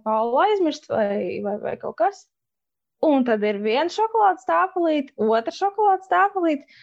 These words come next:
tad, ā, pa virsmu cepuma paka, nu, protams, es pārspīlēju, ja, bet, ā, te rodās tā bīstamība, ka tad, ja mēs uzliekam kaut kādu aizliegumu,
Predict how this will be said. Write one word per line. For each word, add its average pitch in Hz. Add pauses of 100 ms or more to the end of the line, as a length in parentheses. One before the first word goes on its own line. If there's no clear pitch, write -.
(500)
tad, 240
ā, 226 (220)
pa 226
virsmu 233
cepuma 339
paka, 359
nu, 320
protams, 214
es 208
pārspīlēju, 208
ja, 233
bet, 226
ā, 220 (440)
te 254
rodās 254
tā 208
bīstamība, 233
ka 226
tad, 262
ja 247
mēs 208
uzliekam 220
kaut 226
kādu 226
aizliegumu, 233